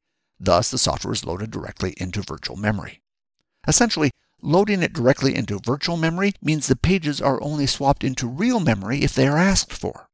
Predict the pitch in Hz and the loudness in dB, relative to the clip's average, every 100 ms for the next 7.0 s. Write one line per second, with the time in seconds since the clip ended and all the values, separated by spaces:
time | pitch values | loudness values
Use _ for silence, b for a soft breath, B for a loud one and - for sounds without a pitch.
0 | _ _ _ _ _ _ _ _ 247 - | _ _ _ _ _ _ _ _ 4 4
1 | - 117 143 - _ - - 78 - 127 | 2 2 0 -4 _ -2 0 0 0 -2
2 | 123 95 - 95 113 107 98 104 - 95 | -2 -4 -2 -2 -2 -4 -4 -2 0 0
3 | 92 92 101 143 - - - 104 98 92 | -2 -2 4 4 4 -4 -2 -2 -2 0
4 | 104 101 101 - 92 85 95 82 - 98 | 0 0 -2 -4 -6 -8 -4 -4 -4 -8
5 | 98 90 - - 92 - 101 92 - 110 | -8 -10 -8 -2 -2 -2 -4 -4 -4 -6
6 | 92 67 104 107 165 - 95 - 90 - | -6 -6 -6 0 0 0 -6 -8 -12 -20